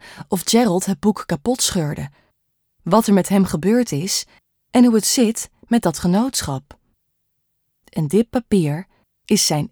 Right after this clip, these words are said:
enige aanknopingspunt. Lieve grist het papier naar zich toe en leest. Ze snuift luid. "Aha!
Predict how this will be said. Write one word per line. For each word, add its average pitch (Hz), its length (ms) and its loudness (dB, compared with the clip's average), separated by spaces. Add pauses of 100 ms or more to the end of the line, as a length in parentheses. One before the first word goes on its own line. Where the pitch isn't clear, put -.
enige 240 540 2
aanknopingspunt. 143 1120 -4 (1800)
Lieve 208 540 0 (160)
grist 247 400 -2
het 247 100 -4
papier 180 360 -2
naar 156 160 -2
zich 147 200 -8
toe 185 280 -8 (340)
en 233 200 4
leest. 208 560 -2 (1300)
Ze - 180 -16
snuift 160 680 -6
luid. 165 520 -8 (1600)
"Aha! 247 1400 2